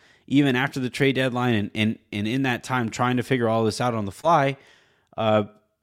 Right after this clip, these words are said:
yeah, the Lakers were, had been together for, like, four business days,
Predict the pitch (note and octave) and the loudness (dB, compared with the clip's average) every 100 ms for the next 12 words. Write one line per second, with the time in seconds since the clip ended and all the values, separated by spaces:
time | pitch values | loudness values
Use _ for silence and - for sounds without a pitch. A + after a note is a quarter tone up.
0 | _ _ A#2 D3+ D4+ - C3 D#3+ F3 G#3+ | _ _ -10 -8 -8 -4 0 0 0 -6
1 | - - F3 D#3+ G#2 G#2+ B2+ D#3 D3 F3+ | -8 -2 -2 -2 -8 -16 -8 -8 -6 -6
2 | F3+ F3 F3 E3+ D3+ C#3 - D#3+ F#3 C#3+ | -4 -4 -2 0 0 0 0 2 4 2
3 | F3 D3 A#2+ - G2 F#2 A#2+ - | 0 0 -2 -2 -2 0 -2 -8